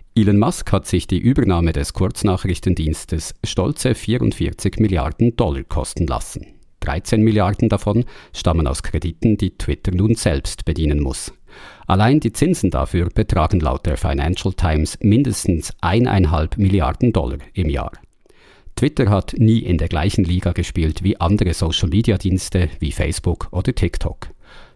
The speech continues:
Trotzdem hat die Plattform in den letzten zehn Jahren dank Werbeeinnahmen immer Geld verdient. Doch jüngst sickerten Zahlen in die Öffentlichkeit, die nichts Gutes ahnen lassen. Der Umsatz von Twitter sei im letzten Quartal eingebrochen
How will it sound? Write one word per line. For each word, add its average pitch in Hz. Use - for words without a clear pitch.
Trotzdem -
hat -
die 90
Plattform 117
in 95
den 87
letzten 101
zehn 90
Jahren 82
dank 82
Werbeeinnahmen 98
immer 85
Geld -
verdient. -
Doch 87
jüngst 110
sickerten -
Zahlen 107
in 110
die 104
Öffentlichkeit, 101
die 113
nichts 143
Gutes 87
ahnen 78
lassen. -
Der 69
Umsatz 87
von 87
Twitter -
sei 85
im 82
letzten 98
Quartal 104
eingebrochen 92